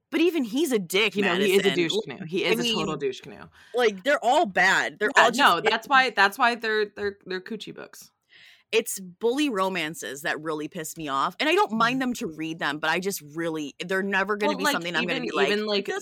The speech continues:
Speaker 2: Dear
Speaker 1: standard."
Speaker 2: Ava, like, I enjoy Dear Ava. I
Speaker 1: Same.
Speaker 2: really like that book. But I also know that, like,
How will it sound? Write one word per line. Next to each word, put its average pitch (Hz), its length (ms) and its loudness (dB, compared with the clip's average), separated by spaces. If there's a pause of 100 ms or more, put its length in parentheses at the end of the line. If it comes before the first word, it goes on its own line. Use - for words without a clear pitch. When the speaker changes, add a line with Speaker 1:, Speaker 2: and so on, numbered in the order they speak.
(120)
Speaker 2:
Dear 170 220 -2
Speaker 1:
standard." 147 220 4
Speaker 2:
Ava, 160 440 2 (160)
like, 160 340 -2
I 220 160 8
enjoy 160 540 0
Dear 143 240 -4
Ava. 127 220 -4
I 98 260 0
Speaker 1:
Same. - 280 0
Speaker 2:
really 160 120 -2
like 143 260 -4
that 135 180 -4
book. - 260 -10 (140)
But - 200 2
I 185 120 6
also 165 340 0
know 160 300 -6
that, 202 160 -8
like, 151 320 -6